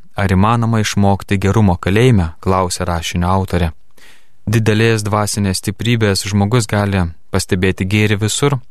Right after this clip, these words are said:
net menkiausiuose kasdieniuose reikaluose, ir suprasti, kad kiekvieno žmogaus sieloje yra tas gėrio deimantas, jis žėri. Tik gyvenimo kryžkelės kartais žmonėms pasidaro labai painios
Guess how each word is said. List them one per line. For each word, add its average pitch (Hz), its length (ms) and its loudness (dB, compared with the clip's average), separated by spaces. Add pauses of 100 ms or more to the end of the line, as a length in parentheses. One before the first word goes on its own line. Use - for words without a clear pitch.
net 95 220 0
menkiausiuose 95 640 0
kasdieniuose 92 600 0
reikaluose, 85 600 -2 (460)
ir 110 140 0
suprasti, 113 500 -2
kad 95 220 -2
kiekvieno 110 580 0
žmogaus 110 420 2
sieloje 113 640 0
yra 90 180 0
tas 110 280 0
gėrio 98 360 2
deimantas, 104 640 2 (460)
jis 113 260 0
žėri. 104 500 0 (360)
Tik 107 140 -4
gyvenimo 98 500 0
kryžkelės 92 640 -4
kartais 90 440 -4
žmonėms 90 540 2
pasidaro 87 560 -4
labai 82 300 -4
painios 107 540 0